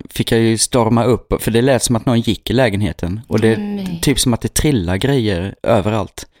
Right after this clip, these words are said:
Speaker 1: I köket, i toaletten. Och jag vet ju inte om det är grannarna som låter eller om
Speaker 2: Nej.
Speaker 1: det faktiskt är i lägenheten. Men du vet,
Speaker 2: Nej.
Speaker 1: jag flyger upp och börjar gå runt och titta. Är det någon som är här? För att det låter typ
Speaker 2: Nej,
Speaker 1: som
Speaker 2: men
Speaker 1: att
Speaker 2: gud.
Speaker 1: det rör sig.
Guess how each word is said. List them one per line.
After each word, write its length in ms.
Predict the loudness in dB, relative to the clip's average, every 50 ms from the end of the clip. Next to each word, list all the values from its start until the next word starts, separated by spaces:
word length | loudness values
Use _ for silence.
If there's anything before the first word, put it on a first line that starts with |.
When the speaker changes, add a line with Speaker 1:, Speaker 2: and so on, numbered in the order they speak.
| _ _
Speaker 1:
I 100 | -2 0
köket, 680 | 2 2 2 2 2 0 -2 _ -4 -2 -2 -2 -4 -4
i 60 | -6
toaletten. 840 | -2 0 0 0 2 2 0 -2 -4 -4 _ -2 0 0 0 -2 -4 -8 _ _ _ _
Och 100 | 2 4
jag 80 | 4 4
vet 240 | 4 2 2 2
ju 20 | 0
inte 160 | 0 2 2
om 120 | 2 4
det 80 | 2 2
är 40 | 2
grannarna 500 | 2 2 2 2 2 0 0 0 0 0
som 180 | 0 2 2
låter 400 | 4 2 2 0 0 0 0 0
eller 260 | 0 0 0 0 2 2
om 60 | 0
Speaker 2:
Nej. 80 | 0
Speaker 1:
det 40 | 0 -2
faktiskt 300 | -4 -2 -4 -2 -2 0
är 60 | 0
i 100 | 0 2
lägenheten. 680 | 2 2 4 2 2 0 0 -2 -2 -2 -2 -2 0
Men 80 | 0 2
du 60 | 2
vet, 120 | 2 0 2
Speaker 2:
Nej. 120 | 2 2
Speaker 1:
jag 160 | 2 2 0
flyger 360 | 0 0 0 0 2 2 2
upp 200 | 2 2 0 -4
och 60 | -4 -2
börjar 240 | 0 2 2 2
gå 160 | 2 2 2 2
runt 280 | 2 0 0 -2 -4
och 100 | -4 -2
titta. 340 | -2 -2 -2 -2 _ -2 0
Är 160 | 2 2 2
det 80 | 2 2
någon 200 | 2 2 0 0
som 160 | 0 2 2
är 160 | 2 2 0 -2
här? 200 | -2 -2 -2 -2
För 140 | -4 -6
att 60 | -4 -2
det 80 | 0
låter 400 | 2 2 2 2 0 -2 -4 -6
typ 200 | -4 -2 -4 -2
Speaker 2:
Nej, 100 | -2 -2
Speaker 1:
som 80 | -2 -2
Speaker 2:
men 180 | -2 -2 -2
Speaker 1:
att 180 | -4 -6 -10 -8
Speaker 2:
gud. 200 | -6 -6 -2 0
Speaker 1:
det 80 | 0 0
rör 220 | 2 0 0 0
sig. 320 | -2 -2 -2 -4 -6 -8